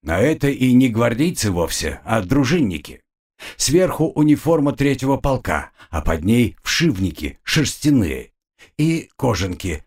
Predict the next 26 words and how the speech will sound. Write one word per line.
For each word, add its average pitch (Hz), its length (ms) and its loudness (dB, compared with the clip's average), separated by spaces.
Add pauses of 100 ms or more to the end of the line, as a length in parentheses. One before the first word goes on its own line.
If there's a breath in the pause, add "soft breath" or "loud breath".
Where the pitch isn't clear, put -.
с 101 160 -6
гербами 101 500 2
витимов. 98 600 -4 (680 loud breath)
Пока 147 260 0
разбирались, 147 640 2
что - 300 -2
к - 60 -16
чему, 160 440 2
ещё 127 560 2
один 101 320 -2
отряд - 380 -2
подошёл. 82 580 -4 (440 loud breath)
И 92 140 0
мы, 127 360 4 (160)
чтобы 98 360 -2
салон 104 460 0
не 107 100 2
спалили, 135 640 0 (100)
решили 135 480 2
отходить». 85 760 -6 (680)
«Сами?» 120 500 0 (880 loud breath)
«Да, 107 440 -2
дворяне 143 640 0
остались 131 600 0
дам 92 300 -2
охранять». 87 680 -4